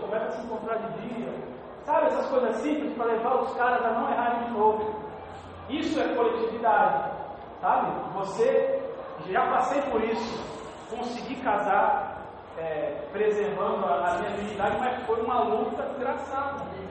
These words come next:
Eu sei o que você passa, querido. Sabe, aí eu, eu chamo o menino, converso com o menino, a Alessandra chama o menino, conversa com o menino. Sabe?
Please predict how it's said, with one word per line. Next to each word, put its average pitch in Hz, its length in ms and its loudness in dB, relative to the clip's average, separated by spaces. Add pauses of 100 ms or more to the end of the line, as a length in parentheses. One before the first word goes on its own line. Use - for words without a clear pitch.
(280)
Eu 240 120 0
sei 277 220 2
o - 20 -2
que 277 120 0
você 247 280 2
passa, 247 340 2
querido. - 400 -4 (240)
Sabe, 233 200 2
aí 240 160 2
eu, 240 100 0
eu 254 140 6
chamo 240 300 2
o - 20 2
menino, 214 340 -2
converso 208 400 2
com 208 80 -2
o 208 40 -2
menino, 208 180 -2
a 190 40 0
Alessandra 190 300 -4
chama 214 80 -6
o 202 60 -6
menino, 196 180 -6
conversa 196 240 -6
com 196 100 -8
o 190 40 -8
menino. 190 320 -8 (580)
Sabe? 302 280 4